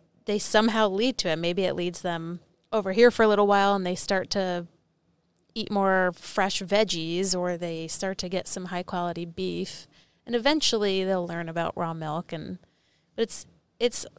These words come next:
most people find it from Health Focus, and then every once in a while somebody's just like, "I had this all the time as a kid, and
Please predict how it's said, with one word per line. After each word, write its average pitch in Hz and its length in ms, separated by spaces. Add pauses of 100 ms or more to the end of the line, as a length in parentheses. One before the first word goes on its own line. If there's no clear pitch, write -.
(140)
most 226 280
people 269 200
find 233 240
it 226 80
from 208 140
Health 190 240
Focus, 254 520
and 220 140
then 202 180
every 240 240
once 208 300
in 208 40
a 214 40
while 208 100
somebody's 190 440
just 180 180
like, 165 180 (720)
"I 208 80
had 190 180
this 185 160
all 170 80
the 170 80
time 160 220
as 160 140
a 190 40
kid, 175 280
and 185 260